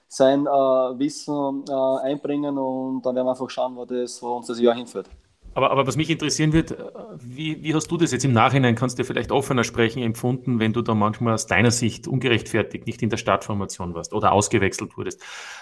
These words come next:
Speaker 2: Ähm, hat dich das so gestört oder kannst du im Nachhinein noch sagen, dass du dadurch vielleicht auch reifer geworden bist, etwas gelernt hast, dass es eben, eben vielleicht auch manchmal ist,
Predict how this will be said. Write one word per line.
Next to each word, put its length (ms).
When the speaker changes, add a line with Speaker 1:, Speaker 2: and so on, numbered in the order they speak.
Speaker 2:
Ähm, 260
hat 160
dich 100
das 460
so 140
gestört 460
oder 220
kannst 240
du 60
im 60
Nachhinein 320
noch 100
sagen, 180
dass 140
du 80
dadurch 320
vielleicht 320
auch 340
reifer 380
geworden 320
bist, 140
etwas 260
gelernt 460
hast, 220
dass 140
es 220
eben, 480
eben 220
vielleicht 400
auch 160
manchmal 500
ist, 320